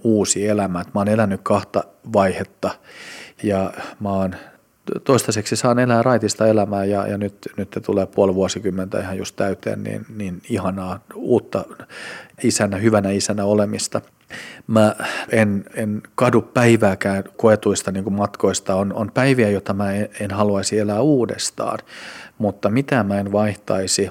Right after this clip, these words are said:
mun työuraa, kaikkia, niin kuin, niitä synkimpiä hetkiä, koska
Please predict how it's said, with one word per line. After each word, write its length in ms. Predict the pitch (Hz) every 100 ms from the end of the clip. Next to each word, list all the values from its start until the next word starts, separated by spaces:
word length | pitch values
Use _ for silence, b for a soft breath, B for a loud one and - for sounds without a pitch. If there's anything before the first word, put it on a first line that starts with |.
| -
mun 180 | 101 98
työuraa, 680 | 123 110 107 98 104 98 95
kaikkia, 440 | 110 107 - 101
niin 120 | 95
kuin, 100 | 98
niitä 160 | 98 -
synkimpiä 600 | 110 104 101 95 98 104 92
hetkiä, 400 | 110 - 107 101
koska 440 | - 98 - 101